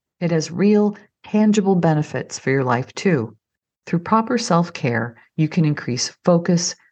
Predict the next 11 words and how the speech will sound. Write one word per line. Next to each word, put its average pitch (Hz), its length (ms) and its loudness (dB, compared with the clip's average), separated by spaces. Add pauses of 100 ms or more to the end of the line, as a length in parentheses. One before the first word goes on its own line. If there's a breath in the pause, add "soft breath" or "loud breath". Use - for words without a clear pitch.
stamina, 135 840 -2
and 139 160 -6
creative 156 440 2
energy 151 580 2 (460)
while 160 180 2
maintaining 175 640 2
clarity. 175 600 -4 (960)
In 175 140 2
today's 202 460 2
demanding 160 500 2
world, 139 440 -4